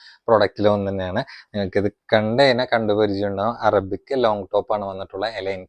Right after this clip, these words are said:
കട്ടിലാണ്, ഫുൾ ബട്ടൺ ഓപ്പൺ ടൈപ്പ് ആണ്. അപ്പൊ ഒരു ഫീഡിങ് ഫ്രണ്ട്ലിയും കൂടി ആയിട്ടുള്ള ടോപ്പ് തന്നെയാണ്. സൈസ് ഡബിൾ എക്സ് എൽ ആണ്. ലെങ്ത് ഏകദേശം വന്നിട്ടുള്ള ഒരു ഫിഫ്റ്റി ഫോർ ഇഞ്ച് ലെങ്ത് വന്നിട്ടുണ്ട്. അപ്പൊ ഓവർ ലെങ്ത്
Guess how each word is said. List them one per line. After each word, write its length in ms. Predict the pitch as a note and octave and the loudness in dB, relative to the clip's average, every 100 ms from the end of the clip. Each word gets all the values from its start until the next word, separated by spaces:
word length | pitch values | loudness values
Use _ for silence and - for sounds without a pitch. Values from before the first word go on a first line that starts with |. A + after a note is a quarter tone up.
| G2 | -10
കട്ടിലാണ്, 460 | - G#2+ G2 A2+ - _ | -8 -6 -6 -10 -14 _
ഫുൾ 160 | B2+ C#3 | -2 0
ബട്ടൺ 380 | B2+ A#2 B2+ B2 | -2 -2 -4 -4
ഓപ്പൺ 340 | G#2+ - G2+ | -6 -6 -6
ടൈപ്പ് 260 | G2 G2 G#2 | -4 -4 -6
ആണ്. 180 | F#2+ A#2 | -6 -10
അപ്പൊ 380 | - - - | -12 -10 -2
ഒരു 80 | C3 | 0
ഫീഡിങ് 360 | B2 A#2+ A2+ G#2+ | 2 2 2 0
ഫ്രണ്ട്ലിയും 380 | A#2 G#2+ G#2 G#2 | -2 -2 -2 -4
കൂടി 140 | G#2 | -2
ആയിട്ടുള്ള 280 | G2+ G2+ G2+ | -2 -2 -2
ടോപ്പ് 280 | G2+ F#2+ F#2+ | -2 -4 -8
തന്നെയാണ്. 220 | F#2+ G#2+ | -14 -12
സൈസ് 440 | A#2+ A2+ B2 - | -8 -8 -6 -4
ഡബിൾ 480 | F#3 A#2 G#2+ G2 G#2 | -4 -2 -2 0 -2
എക്സ് 180 | F#2+ A2+ | -2 0
എൽ 60 | |
ആണ്. 260 | A2 G#2+ A2 | -2 0 -4
ലെങ്ത് 240 | G2+ - | -6 -4
ഏകദേശം 420 | B2+ A#2+ A#2 A#2 A#2 | -2 0 -2 -2 -6
വന്നിട്ടുള്ള 400 | A#2 G#2+ A2+ A2 | -6 -8 -6 -6
ഒരു 160 | B2 - - - | -6 -10 -14 -14
ഫിഫ്റ്റി 380 | - B2 - C3+ | -4 -4 0 2
ഫോർ 240 | D3 C#3 | 6 8
ഇഞ്ച് 180 | D3+ C3+ | 6 4
ലെങ്ത് 300 | B2 A#2+ G#2+ | 4 2 2
വന്നിട്ടുണ്ട്. 500 | A2 G2 - F#2 G#2 - - - | 0 0 -6 -4 -4 -4 -8 -20
അപ്പൊ 140 | - G#2 | -4 0
ഓവർ 240 | F#2 B2 | 2 4
ലെങ്ത് 220 | E3 E3+ | 4 4